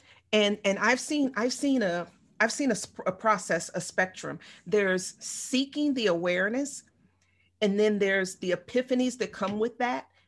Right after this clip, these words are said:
And then there's a level of guilt, a dark level of guilt. Like, "How did I not know this? Why haven't I done anything?" And then there's anger. And then there's the, "We've gotta fix this" mindset, which is, we can't fix it.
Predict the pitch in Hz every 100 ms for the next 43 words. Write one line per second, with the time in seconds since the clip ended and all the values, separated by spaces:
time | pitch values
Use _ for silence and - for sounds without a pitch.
0 | - 202 202 214 202 185 185 180 170 156
1 | 151 _ 185 202 240 - - 180 151 127
2 | 196 214 233 233 175 175 170 165 170 156
3 | 180 160 165 147 - 185 220 220 208 208
4 | 185 185 180 185 151 - - - 180 226
5 | 226 240 226 202 170 202 202 185 170 151
6 | 151 - - 208 202 226 208 170 - 202
7 | 208 226 226 - 185 196 202 196 180 185
8 | 175 180 - _ - 247 233 190 170 -
9 | 339 - - 180 185 165 165 175 - 185
10 | 190 226 - 196 190 - - - - _
11 | _ _ _ - 240 285 294 - 202 -
12 | - 190 -